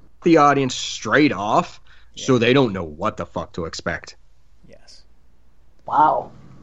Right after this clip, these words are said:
Speaker 1: I, I would open it up with a couple fucking,
Speaker 2: Mm-hmm.
Speaker 1: and we're like, "Oh, they're gonna die." And then you realize a kid's watching them, and the kid dies.
Speaker 3: That's fucking
Speaker 2: The
Speaker 3: brilliant.
Speaker 2: kid dies for
Speaker 1: Throw
Speaker 2: watching
Speaker 1: all
Speaker 2: them.
Speaker 1: the
Speaker 2: Holy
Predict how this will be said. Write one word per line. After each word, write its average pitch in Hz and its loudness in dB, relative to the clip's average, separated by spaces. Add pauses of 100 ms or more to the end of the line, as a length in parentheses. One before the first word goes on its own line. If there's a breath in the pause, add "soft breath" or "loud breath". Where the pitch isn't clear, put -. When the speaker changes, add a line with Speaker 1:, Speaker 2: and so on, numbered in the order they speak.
(280)
Speaker 1:
I, 139 2
I 139 4
would 160 4
open 131 2
it 113 0
up 113 -2
with 117 -4
a 90 -8
couple 120 -4
fucking, 165 -2 (320)
Speaker 2:
Mm-hmm. 110 -16 (760)
Speaker 1:
and 104 -2
we're 98 2
like, - -8
"Oh, - -10
they're - -16
gonna 82 -10
die." 80 -8 (100)
And 104 2
then 123 4
you 107 4
realize 107 2
a 92 -8
kid's 110 -2
watching 127 0
them, 139 -2 (220)
and 95 -4
the - -6
kid 92 -4
dies. 69 -12 (1300)
Speaker 3:
That's 151 0
fucking - -6
Speaker 2:
The 147 2
Speaker 3:
brilliant. 147 0
Speaker 2:
kid 131 -16
dies 127 -4
for 127 -8
Speaker 1:
Throw 143 6
Speaker 2:
watching 123 -2
Speaker 1:
all 143 6
Speaker 2:
them. 139 0
Speaker 1:
the 135 0
Speaker 2:
Holy 123 -6